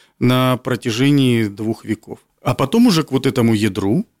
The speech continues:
прирастали другие, э, территории, где-то они продолжали первоначальную ортогональную планировку, где-то она искажалась, э, ну а потом уже, когда,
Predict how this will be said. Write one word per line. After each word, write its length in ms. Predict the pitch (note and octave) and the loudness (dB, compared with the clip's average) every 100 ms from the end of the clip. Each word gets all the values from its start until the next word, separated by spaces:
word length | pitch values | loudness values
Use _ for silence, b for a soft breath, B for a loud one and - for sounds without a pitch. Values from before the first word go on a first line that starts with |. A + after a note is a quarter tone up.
| - | -4
прирастали 560 | A#2 A#2 - G3+ A3 | 0 0 0 0 0
другие, 720 | D#3+ C#3 A2 G2+ F#2+ F#2 F2+ - | 2 -2 -2 -2 0 0 -2 -4
э, 220 | A2+ G#2+ | -4 -4
территории, 600 | - A#2 B2+ A#3+ B3 G#3+ | -2 -2 0 0 2 2
где-то 360 | C#3 G3 A#3 C3+ | 0 -4 -2 0
они 160 | B2 | 0
продолжали 580 | A#2 A#2 B2 C3 G3 F#3 | -2 -2 -2 0 0 0
первоначальную 840 | - D3+ D3 C#3 - C3 B2+ B2 | -2 0 2 2 0 0 2 2
ортогональную 640 | A#2+ - A2+ B2 A#2 A2+ G#2+ | 0 -2 -2 2 2 2 0
планировку, 560 | - A2 G#2+ - - | -2 -2 -2 -4 -8
где-то 460 | A2 A2 C#3+ A#2 G2+ b _ | -12 -2 -2 0 -4 b _
она 580 | A2+ A#2 A#2 A2 G#2 F#2+ | -2 0 2 2 0 -2
искажалась, 880 | G#2 - B2 A#2+ F3 F3+ D#3 C3 - | -6 -8 -4 -2 0 2 0 -2 -6
э, 720 | A#2+ A#2 A2+ A2+ A2 G#2+ G#2+ G#2 | -4 0 2 2 0 0 0 0
ну 220 | C#3+ E3+ | 2 2
а 60 | |
потом 340 | D#3 C#3+ E3+ D#3+ | 0 -2 2 2
уже, 180 | C3 C3 | 2 -2
когда, 420 | B2+ A2 B2 | -4 -2 -2